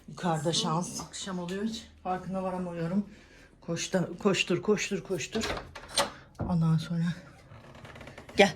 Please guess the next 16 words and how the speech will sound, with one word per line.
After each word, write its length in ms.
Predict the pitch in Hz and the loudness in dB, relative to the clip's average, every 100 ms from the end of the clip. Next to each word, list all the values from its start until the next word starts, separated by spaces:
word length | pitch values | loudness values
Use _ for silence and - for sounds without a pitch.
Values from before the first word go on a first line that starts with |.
| - | 6
gel 200 | 214 214 | 10 12
Dombili. 360 | 202 190 180 170 - - - - - - - - - - - - | 10 6 6 4 0 -14 -16 -20 -20 -20 -20 -20 -20 -20 -12 -4
Bunlar 360 | 180 175 175 | 0 2 4
böyle. 300 | 175 160 165 - - - - - - - - - - - - - - - - - - - - - - - - - - - | 4 4 2 -4 -16 -20 -20 -20 -20 -20 -20 -20 -20 -20 -20 -20 -20 -20 -20 -20 -20 -20 -20 -20 -20 -20 -20 -20 -20 -16
Eşekler. 600 | - - 165 - 156 139 - - - - - - - - - - - - - - - | -14 -8 -6 -6 -8 -8 -12 -20 -20 -20 -20 -20 -20 -20 -20 -20 -20 -20 -20 -18 -16
Simavlı 440 | - - 175 165 170 | -6 0 2 4 2
yok 220 | 180 170 | 0 2
ortada. 420 | 170 156 160 165 - - - - - - - - - - - - | 2 2 0 0 -4 -16 -20 -20 -20 -20 -20 -20 -20 -20 -20 -2
Gün 120 | 175 | 2
yeni 240 | 170 165 170 | 4 4 2
akşam 340 | 165 - 170 | 0 2 4
oldu. 320 | 160 156 170 - - - - - - - - - - - - - - | 4 4 2 0 -10 -20 -20 -20 -18 -14 -14 -16 -20 -20 -20 -20 -4
Biraz 300 | 170 170 160 | 2 2 2
karanfil 400 | 190 160 160 - | 2 4 4 2
yapacağım 420 | 170 156 151 160 160 | 0 0 0 0 0
şimdi. 440 | - 160 180 - | 2 2 2 -2